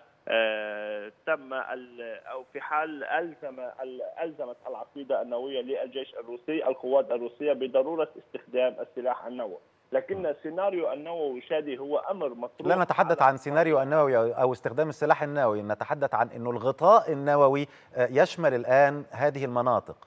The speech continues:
Speaker 1: نعم، بالتأكيد هذه المناطق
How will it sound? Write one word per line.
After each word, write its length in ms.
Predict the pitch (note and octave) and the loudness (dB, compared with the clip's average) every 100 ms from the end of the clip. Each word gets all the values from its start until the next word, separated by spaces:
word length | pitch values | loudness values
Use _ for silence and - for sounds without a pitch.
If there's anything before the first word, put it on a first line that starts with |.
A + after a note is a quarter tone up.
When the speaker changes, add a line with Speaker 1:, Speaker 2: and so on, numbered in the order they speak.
| _ _ _ _ _ _ _ _ _ _ _ _ - | _ _ _ _ _ _ _ _ _ _ _ _ -6
Speaker 1:
نعم، 340 | F3+ G#3+ F#3 | -2 0 0
بالتأكيد 680 | C#3+ D#3+ F#3+ F3+ - C4+ D#3 | -4 -6 -4 -4 -8 -10 -4
هذه 480 | E3 G#3 G#3+ F#3 D3 | 0 0 -2 -4 -4
المناطق 540 | D#3+ E3 E3+ A3 F#3+ | -6 -8 -6 -6 -8